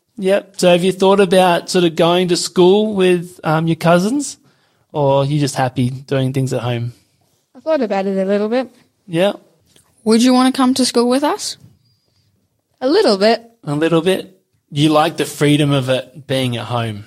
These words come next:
Speaker 2: Yeah.
Speaker 1: Yeah. I know I have sort of felt a little bit like that when, um, I was, 'cause college is a lot like that, where you sort of go to school for your,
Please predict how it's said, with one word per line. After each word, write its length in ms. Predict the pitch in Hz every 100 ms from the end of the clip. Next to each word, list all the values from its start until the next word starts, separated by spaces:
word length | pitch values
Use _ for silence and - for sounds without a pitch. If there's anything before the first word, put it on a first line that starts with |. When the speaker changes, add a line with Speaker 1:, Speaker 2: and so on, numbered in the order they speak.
| _ _ -
Speaker 2:
Yeah. 320 | 185 170 170 _ _ _
Speaker 1:
Yeah. 300 | 139 127 - _ _ _ -
I 100 | 165
know 200 | 180 151
I 200 | 160 160
have 280 | 151 - - - _
sort 240 | - 175
of 120 | 160
felt 300 | - 170 165
a 60 | 160
little 220 | 165 175
bit 160 | 170 170
like 260 | 147 139
that 260 | 143 147 147
when, 440 | 147 147 143 143
um, 440 | 143 127 120 120 - _ _
I 100 | 143
was, 360 | 147 139 139 - -
'cause 180 | 160
college 400 | 143 170 175 165
is 120 | 160 151
a 60 |
lot 260 | 139 147 147
like 260 | 139 127
that, 160 | 147 139
where 100 | 139
you 120 | 135
sort 180 | 127 165
of 80 | 139
go 200 | 147 143
to 260 | 139 -
school 420 | - - 180 196 185
for 220 | - 151
your, 300 | 139 131